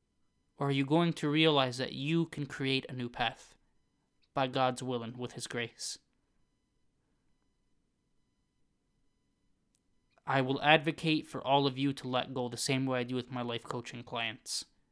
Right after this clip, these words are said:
We do a lot of exercises to practice acceptance and letting go.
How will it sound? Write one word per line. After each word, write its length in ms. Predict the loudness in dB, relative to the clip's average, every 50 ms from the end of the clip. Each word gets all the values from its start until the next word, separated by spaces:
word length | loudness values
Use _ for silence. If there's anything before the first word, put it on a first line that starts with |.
| _ _ _ _ _ _ _ _ _ _ _ _ _ _ _ _ -8
We 100 | -6 0
do 140 | 2 2 4
a 20 |
lot 220 | 6 6 6 6
of 120 | 4 4 2
exercises 680 | 2 0 0 0 -4 -6 -4 -2 -2 -4 -4 -4 -6 -8
to 100 | -8 -4
practice 560 | 0 2 4 4 4 2 -2 -6 -6 -6 -6
acceptance 760 | -8 -6 -4 -2 0 0 -2 -2 -2 -4 -4 -4 -2 -4 -4 -2
and 260 | 0 0 0 0 -2
letting 300 | -4 -4 -4 -4 -6 -6
go. 240 | -8 -8 -8 -10